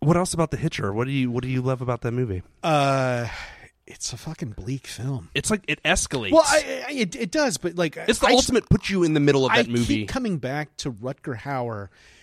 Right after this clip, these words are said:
Speaker 2: and just how fucking chilling he is. I mean, we knew that he was a fantastic actor, and I mean, as American audiences saw in Blade Runner, uh, you know, i-, he is just absolutely captivating when he's on screen.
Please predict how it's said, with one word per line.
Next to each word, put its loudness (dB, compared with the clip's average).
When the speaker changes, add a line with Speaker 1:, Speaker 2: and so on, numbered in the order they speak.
Speaker 2:
and -2
just -2
how -6
fucking -12
chilling -4
he -6
is. -8
I -2
mean, 2
we 0
knew 2
that -6
he 0
was -2
a -4
fantastic -4
actor, -4
and -6
I -2
mean, 0
as -2
American -2
audiences -2
saw 2
in -6
Blade -2
Runner, -6
uh, -6
you -12
know, -10
i-, -14
he -6
is -6
just -8
absolutely -6
captivating -6
when -8
he's -10
on -10
screen. -6